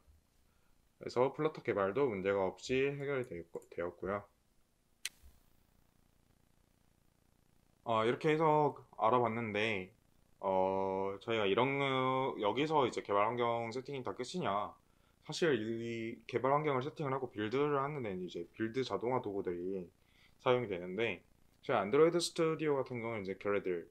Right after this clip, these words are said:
그리고 뭐 비주얼 스튜디오 같은 경우는 씨메이크 등의 이제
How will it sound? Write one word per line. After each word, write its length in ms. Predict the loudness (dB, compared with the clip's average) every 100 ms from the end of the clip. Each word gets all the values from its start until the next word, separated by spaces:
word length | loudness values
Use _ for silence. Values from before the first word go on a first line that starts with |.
| _
그리고 500 | -8 -2 0 0 0
뭐 240 | -2 -6 -8 _ _ _ _ _ _ _
비주얼 500 | -4 2 4 6 4
스튜디오 420 | 0 0 4 4
같은 260 | 2 0 -6
경우는 220 | -4 -6
씨메이크 1120 | -6 -8 -8 -4 -2 0 0 -2 -2 -2 -4
등의 340 | -6 -4 0 0
이제 320 | 0 0